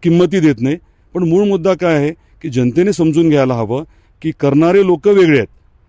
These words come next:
आम्ही करणारे आहोत, निधी आणणारे आहोत आणि हे नुसतं बोलणारे आहेत, टीका करणारे आहेत.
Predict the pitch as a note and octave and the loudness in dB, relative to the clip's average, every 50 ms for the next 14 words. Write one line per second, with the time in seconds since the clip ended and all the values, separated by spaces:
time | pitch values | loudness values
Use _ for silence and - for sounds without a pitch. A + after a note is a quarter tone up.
0 | _ - C3+ D3+ F#3 F#3+ - F#3 F3+ G3 G#3 G3+ G3 F#3 D3 A#2+ A2 _ _ _ | _ -6 -4 -4 -4 -2 0 0 2 2 2 4 4 4 2 2 0 _ _ _
1 | - C3 C#3 C#3 E3+ F#3 D3 D3+ D#3 E3+ F#3 F#3+ F#3+ F3+ D3+ B2+ G#2+ - _ _ | -6 -4 -4 -2 -2 -2 0 0 0 2 2 2 2 2 2 0 0 -4 _ _
2 | _ _ _ _ _ - - D#3 E3+ F3+ G3 G3+ F#3+ - - A3+ F#3+ G#3 G3+ G3 | _ _ _ _ _ -10 -4 -2 -2 0 0 -2 -2 -2 -2 0 2 4 4 4
3 | G3 F3+ D#3 C#3 A2 - _ _ _ _ _ _ _ _ - F#3 G3 - G#3 G3 | 4 2 2 2 0 -2 _ _ _ _ _ _ _ _ -8 -6 -2 0 0 2
4 | F3 F#3+ E3+ E3+ D#3 C3+ A#2+ G#2+ | 2 2 2 2 2 2 0 -2